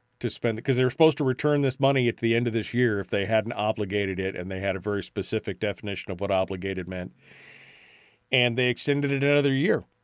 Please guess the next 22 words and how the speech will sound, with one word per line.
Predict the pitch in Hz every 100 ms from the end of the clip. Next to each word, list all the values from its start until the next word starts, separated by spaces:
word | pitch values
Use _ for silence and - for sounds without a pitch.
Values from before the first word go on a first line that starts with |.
| _ -
So | - 131
states | 127 - 151 147
don't | - 151
have | 147 147
to | 147
give | 135 143
back, | 135 139 139
and | 135 151
they | 151 147
estimated | 156 175 - 165 160 147 139
that | 139
only | 143 156 143
about | 135 135 131
thirty-five | - 160 156 160 156 143
to | 139
forty | 131 143 135
percent | 131 143
of | 131
that | 127
money's | 120 135 123 -
been | 110
spent. | 101 - 120 92